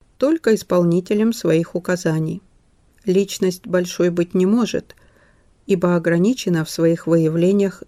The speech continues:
несколькими десятками лет. Если же личность становится большой и великой, то лишь постольку, поскольку бессмертная индивидуальность человека, проявляющаяся через личность,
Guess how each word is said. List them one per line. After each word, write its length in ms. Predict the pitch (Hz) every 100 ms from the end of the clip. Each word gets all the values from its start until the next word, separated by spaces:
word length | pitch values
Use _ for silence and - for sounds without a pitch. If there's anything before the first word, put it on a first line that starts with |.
| -
несколькими 880 | 180 202 - 208 196 196 196 202 -
десятками 760 | 165 160 - 160 - 185 175
лет. 400 | 175 185 160 - - _ _ _ _ _
Если 300 | - 190 185
же 160 | 190 190
личность 480 | 185 180 - 165 170
становится 640 | - 185 277 311 220 175
большой 540 | 165 190 202 - 180
и 160 | 160 185
великой, 580 | 180 190 175 - 160 165 - - -
то 100 | -
лишь 220 | 185 185 -
постольку, 800 | 185 180 - 247 247 - 160 - _ _
поскольку 480 | - 196 - 220 214
бессмертная 760 | 202 202 - 220 214 - 208 196
индивидуальность 960 | - 180 180 170 175 185 247 220 175
человека, 680 | - 180 175 180 170 - 165 - _ _
проявляющаяся 1000 | - 190 185 202 202 185 175 180 170 - 170
через 400 | - 175 160 -
личность, 580 | 196 254 - 160 -